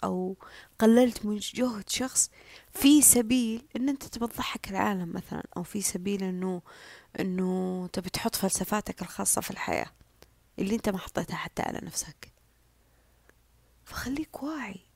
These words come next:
دايما خليك واعي، إحنا بشر أحيانا نغلط في ذا التصرفات، لكن حلو إنه الواحد يكون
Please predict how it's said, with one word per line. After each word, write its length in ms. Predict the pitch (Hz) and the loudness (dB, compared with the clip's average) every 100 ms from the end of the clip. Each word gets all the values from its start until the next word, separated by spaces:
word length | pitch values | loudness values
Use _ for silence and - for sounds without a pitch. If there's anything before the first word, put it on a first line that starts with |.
| _ - | _ -8
دايما 280 | 262 302 254 | -4 -2 -4
خليك 440 | - 208 - - | -6 -10 -10 -14
واعي، 280 | - - - _ | -14 -14 -18 _
إحنا 180 | - - | -12 -8
بشر 340 | 226 208 - - | -6 -6 -6 -8
أحيانا 300 | - 208 208 | -6 -4 -4
نغلط 320 | 220 196 - | -6 -8 -10
في 120 | 202 | -8
ذا 60 | 190 | -8
التصرفات، 720 | - - - 202 202 208 190 | -6 -4 -4 -4 -8 -6 -6
لكن 220 | - 190 - - - - - | -8 -10 -12 -18 -18 -18 -18
حلو 320 | - 262 240 | -4 -2 0
إنه 160 | 208 196 | -2 -2
الواحد 460 | 190 208 208 190 185 | -2 -2 -4 -6 -8
يكون 420 | - - 190 | -10 -8 -8